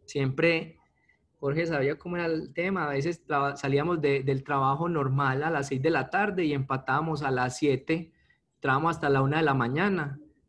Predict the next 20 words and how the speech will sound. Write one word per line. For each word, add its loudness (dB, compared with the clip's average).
y 2
después 0
al 2
otro 2
día 4
a -4
las -2
seis 0
de 2
la 2
mañana 0
vuelve 2
y 4
empate -2
con -6
el -4
trabajo -2
normal -2
del -2
día. 0